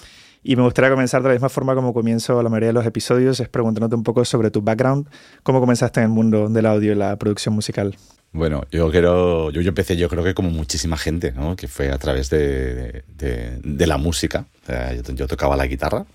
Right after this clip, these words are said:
Speaker 2: aún la toco, a veces <laughs> menos de lo que querría, pero la toco. Y, y tenía un grupo, eh, con el que empezamos a grabar nuestras primeras maquetas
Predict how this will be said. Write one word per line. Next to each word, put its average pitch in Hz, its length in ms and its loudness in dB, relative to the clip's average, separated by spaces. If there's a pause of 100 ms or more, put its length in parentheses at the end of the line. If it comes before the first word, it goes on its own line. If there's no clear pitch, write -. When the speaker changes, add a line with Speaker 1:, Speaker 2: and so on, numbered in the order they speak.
Speaker 2:
aún 76 220 2
la 78 140 0
toco, 82 400 -2
a 73 80 -2
veces 82 280 -2
<laughs> 120 200 2
menos 139 360 2
de 120 80 -4
lo 104 120 -2
que 95 120 -10
querría, 90 400 -2
pero 76 260 -2
la 76 100 -2
toco. 87 340 -2 (680)
Y, 67 560 -2
y 76 60 -4
tenía 78 300 0
un 80 120 0
grupo, 76 380 -4 (760)
eh, 67 640 0
con 80 140 0
el 73 80 -2
que - 80 -6
empezamos 67 280 -4
a 78 40 -2
grabar 73 200 -2
nuestras 73 300 -6
primeras 73 380 -2
maquetas 78 540 -2